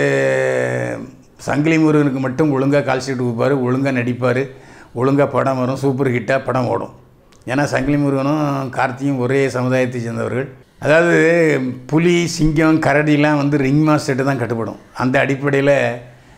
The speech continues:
ரிங் மாஸ்டராக செயல்பட்டார் சங்கிலி முருகன். புலியை போன்ற கார்த்தி அவரிடம் அடிபணிந்து சொன்ன நாட்களில் படத்தை முடிச்சுட்டு போயிட்டே இருப்பார். அந்த திறமை மற்றவர்களுக்கு இல்லாமல் போனது. இதன் காரணமாக கார்த்தி நடித்த படங்கள் பலவற்றுக்கு கார்த்தி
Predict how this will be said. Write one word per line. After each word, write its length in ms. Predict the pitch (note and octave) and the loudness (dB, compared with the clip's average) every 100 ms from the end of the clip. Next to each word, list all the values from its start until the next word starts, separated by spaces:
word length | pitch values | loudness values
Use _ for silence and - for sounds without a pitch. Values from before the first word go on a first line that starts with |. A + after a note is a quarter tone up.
| - - | -20 -8
ரிங் 340 | A#2+ C#3+ E3 | 0 2 4
மாஸ்டராக 540 | D#3 D3 - D3 C#3 C#3 | 4 2 2 2 2 2
செயல்பட்டார் 600 | C3 C3+ C3+ C3+ C#3+ C#3 | 0 0 0 0 2 0
சங்கிலி 340 | C3 B2+ C3 | 0 0 0
முருகன். 360 | B2+ A#2+ B2 B2+ - - - - - | 0 0 -2 -4 -10 -20 -20 -20 -20
புலியை 440 | - E3 F3+ E3+ | -2 2 4 4
போன்ற 380 | D#3 C#3 D3+ D3 | 4 2 2 2
கார்த்தி 640 | C3+ C3 C#3 B2 C#3 D3 - | 2 0 0 0 -2 -2 -2
அவரிடம் 380 | B2 C3 B2+ | 0 0 0
அடிபணிந்து 680 | A#2+ C#3 C#3 C#3 B2+ C3 D3 - | 0 0 2 2 2 0 -2 -6
சொன்ன 400 | - C#3+ E3 E3 | -2 0 2 2
நாட்களில் 360 | D3+ C#3+ D3 | 2 2 2
படத்தை 260 | B2+ C3 C3 | 2 0 0
முடிச்சுட்டு 280 | B2 B2+ A#2 | -2 -2 -2
போயிட்டே 120 | A#2+ | 0
இருப்பார். 480 | B2+ G2+ F#2+ - - - - - | 0 -2 -8 -12 -20 -20 -20 -6
அந்த 400 | - D3 F3+ G3 | -2 2 4 4
திறமை 360 | - E3 F3+ F#3+ | 4 4 4 4
மற்றவர்களுக்கு 640 | D#3 D#3 F3 E3+ E3+ C#3+ | 2 2 2 4 4 4
இல்லாமல் 400 | D3 D#3+ E3+ D3+ | 4 4 4 2
போனது. 340 | C3 A#2+ G2+ F#2 - | 2 -2 -2 -10 -10
இதன் 320 | A#2 C#3 F3 | -2 2 4
காரணமாக 560 | E3 D3+ D3 C#3 D3+ D#3+ - | 4 4 2 4 4 2 2
கார்த்தி 340 | C#3+ F3+ D#3 | 2 2 2
நடித்த 600 | E3+ D3+ C#3 C#3+ B2+ G2+ - - - - - - - - | 2 2 2 2 2 -2 -10 -20 -20 -20 -20 -20 -20 -4
படங்கள் 380 | C3+ D3+ D#3+ D#3 | 0 2 2 2
பலவற்றுக்கு 640 | D3 D3 C#3 C#3+ D#3 - | 2 2 2 2 2 2
கார்த்தி 340 | C3+ D3+ D#3 | 0 0 2